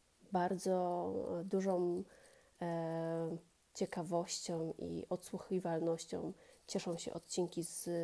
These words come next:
moimi wspaniałymi rozmówczyniami, e, tak właśnie też lubicie słuchać o perfekcjonizmie, czyli, e, odcinek numer dwa,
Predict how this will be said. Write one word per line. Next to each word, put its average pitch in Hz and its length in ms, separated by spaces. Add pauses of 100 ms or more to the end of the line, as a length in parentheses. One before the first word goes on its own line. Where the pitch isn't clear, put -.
(140)
moimi 170 340
wspaniałymi 175 840
rozmówczyniami, 175 1040 (760)
e, 180 40 (1080)
tak 220 320
właśnie 185 500
też - 380
lubicie 175 680
słuchać 165 760
o 156 200 (400)
perfekcjonizmie, 180 1080
czyli, 180 440 (560)
e, 170 640 (120)
odcinek 180 760
numer 175 320
dwa, 165 500